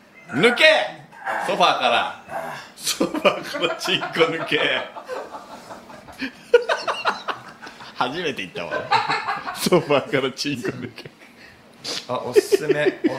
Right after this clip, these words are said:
Speaker 2: すすめ。あ、おすすめがここですね。うん。
Speaker 1: あ、おすすめな。
Speaker 2: うん。どれがいいのかな。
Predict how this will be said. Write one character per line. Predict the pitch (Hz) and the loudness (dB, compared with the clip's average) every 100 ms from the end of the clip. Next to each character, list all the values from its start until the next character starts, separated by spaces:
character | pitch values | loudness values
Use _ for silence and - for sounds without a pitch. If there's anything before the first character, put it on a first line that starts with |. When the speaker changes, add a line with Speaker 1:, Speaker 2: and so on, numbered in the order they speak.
| - | -4
Speaker 2:
す | - - | -4 -6
す | - 147 | -4 -4
め。 | 139 143 - - - - - - - - - - - - - - - - - | -2 -2 -4 -14 -18 -20 -18 -18 -16 -16 -16 -16 -16 -12 -12 -8 -10 -6 2
あ、 | 127 - | 2 2
お | 117 | -4
す | 110 - - | -4 -6 -2
す | 135 | 2
め | 131 127 | 4 6
が | 135 | 4
こ | 135 - | 2 -4
こ | 107 | 0
で | 104 | 0
す | - | -2
ね。 | 95 127 127 - - - - - - - - - - | -2 0 0 -4 -8 -16 -16 -14 -14 -16 -20 -20 -8
う | 104 101 | -6 0
ん。 | |
Speaker 1:
あ、 | 92 90 | 2 2
お | 90 | 2
す | - - | -2 -6
す | 98 | -2
め | 98 95 | 0 0
な。 | 110 131 147 - - - | 2 2 0 -8 -18 -2
Speaker 2:
う | 127 | 2
ん。 | 131 123 113 104 - - - - - | 4 4 2 -2 -6 -14 -18 -20 -8
ど | - 135 | 0 4
れ | 117 | 4
が | 104 | 4
い | 104 | 2
い | |
の | 95 | -2
か | - | -4
な。 | - 123 | 0 2